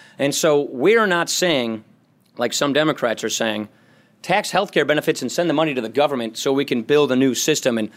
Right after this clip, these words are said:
and have new mandates and a new public plan option." We're saying, "Let's equalize the tax treatment. Let's take this tax benefit and delink it from the job and reattach it to the worker so that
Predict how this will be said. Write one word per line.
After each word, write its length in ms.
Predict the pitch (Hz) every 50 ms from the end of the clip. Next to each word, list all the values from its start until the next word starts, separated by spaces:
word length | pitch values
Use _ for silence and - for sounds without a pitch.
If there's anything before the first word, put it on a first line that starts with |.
| - - _ _ -
and 140 | - 123 117
have 300 | 131 147 151 147 120 131
new 160 | 131 139 143
mandates 440 | 131 131 139 147 139 131 123 113 -
and 120 | 120 120
a 20 | 127
new 140 | 139 135
public 300 | 135 - 135 127 123 113
plan 200 | - 127 123 120
option." 260 | 117 165 165 - 131 131
We're 120 | 165 196
saying, 440 | 185 - 156 143 135 135 127 127 - _ _ _ _ _ _ _ _ _ _ -
"Let's 160 | 220 214 226
equalize 440 | 226 220 - 202 175 156 139 120 123
the 60 | 117
tax 260 | - 131 113 110 -
treatment. 280 | - 110 101 107 - _ _ _ _ - _ -
Let's 160 | 190 190 -
take 200 | - 220 214 -
this 160 | 208 190 -
tax 300 | - - 190 196 190 -
benefit 460 | - 151 131 123 - 131 120 - - _ _ _ _ _ _ _ -
and 240 | 147 147 143 135 117
delink 400 | 143 202 220 214 214 208 196 -
it 180 | 202 196 - _ _
from 380 | _ - - - 160 156 135
the 80 | 120 120
job 500 | 123 117 127 175 175 165 165 165 165 160 - 131
and 100 | 123 131
reattach 380 | 151 160 156 - 160 151 -
it 80 | 156 123
to 80 | - 131
the 100 | 113 107
worker 360 | 104 117 123 117 - - - _ _ _ _ _ _ _ _ _ _ _ _ _ _ _ _ _ _
so 200 | - - 156 147
that 220 | 147 147 - -